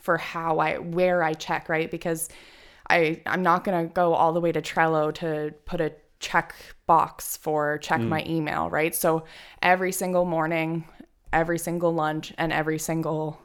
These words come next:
Speaker 1: um, day before I log off, I have my little routine. So, you know, the morning routine of checking my email, sorting it into different folders, and, um, keeping the stuff that isn't addressed yet in my inbox. Then once I deal with it, moving it to the,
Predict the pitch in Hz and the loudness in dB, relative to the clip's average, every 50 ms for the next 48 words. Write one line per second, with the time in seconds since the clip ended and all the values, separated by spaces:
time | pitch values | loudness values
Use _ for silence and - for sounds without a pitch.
0 | _ - - - 160 151 160 170 175 170 - - _ _ _ _ _ _ _ - | _ -12 -6 -2 -2 -2 -2 -4 -6 -10 -12 -14 _ _ _ _ _ _ _ -10
1 | - - - - - 165 160 156 160 160 - 170 160 151 151 156 139 151 147 156 | -10 -10 -4 0 2 4 4 2 0 0 0 0 0 2 2 2 2 2 4 4
2 | 156 151 - - - - 156 160 147 151 - 160 156 156 160 165 156 156 156 156 | 4 4 2 0 -4 -2 0 2 2 2 2 0 -2 -2 0 0 0 0 0 -2
3 | 151 175 170 165 160 160 165 - 160 156 156 156 151 - 156 156 156 156 156 156 | -2 -2 0 0 0 0 -2 -4 -4 -4 -4 -4 -4 -4 -4 -4 -4 -4 -4 -4
4 | 156 151 156 160 160 165 165 156 160 160 160 160 160 - 170 160 156 156 156 156 | -4 -4 -4 -4 -2 -2 -2 -2 -2 -4 -4 -4 -4 -4 -6 -6 -4 -6 -8 -8
5 | - - - - - - - - - - - - 175 180 - 190 190 185 185 180 | -12 -16 -20 -20 -20 -20 -20 -20 -14 -2 0 2 2 2 0 -2 -2 -2 -2 -2
6 | 170 - 185 180 180 175 170 160 156 151 151 156 156 - - - - 190 175 180 | -2 -2 -2 -2 -2 0 0 0 0 0 0 0 -2 -4 -4 -2 2 4 4 6
7 | 180 180 175 175 165 160 160 - - - 175 175 165 175 165 170 175 165 - 185 | 6 6 4 2 0 -2 -4 -4 -4 -2 -2 0 0 0 0 0 0 -2 -2 -4
8 | 175 165 - - 175 170 170 180 175 175 170 175 170 165 165 160 - - - - | -8 -8 -4 -2 0 0 2 2 0 0 0 -2 -2 -2 -4 -4 -6 -10 -20 -20
9 | - - - - - - - 98 - - - 170 - - - - 202 190 - 185 | -20 -20 -20 -12 -6 -4 -4 -4 -4 -6 -8 -10 -10 -10 -8 -6 -6 -4 -4 -4
10 | 180 175 170 - - 165 170 170 175 180 165 - 175 170 170 165 160 160 - 185 | -2 -2 -2 0 0 0 0 0 0 0 0 0 -2 -2 -2 -4 -4 -2 0 0
11 | 180 180 - - 175 160 160 - - 165 165 160 156 156 - 202 220 202 175 165 | 0 0 0 -2 -2 -2 -2 -2 -2 0 0 0 -2 0 0 0 0 2 2 2
12 | 180 165 156 - - - 175 160 160 156 156 156 - 160 156 160 160 156 156 160 | 2 0 0 -2 -4 -2 -2 0 0 0 -2 -2 -2 -4 -2 -2 0 -2 -2 -2
13 | - 156 - 170 170 165 156 165 156 156 151 - - 165 156 151 151 151 156 | -4 -4 -4 -2 -2 -2 -2 -4 -6 -8 -8 -10 -8 -6 -6 -4 -4 -4 -6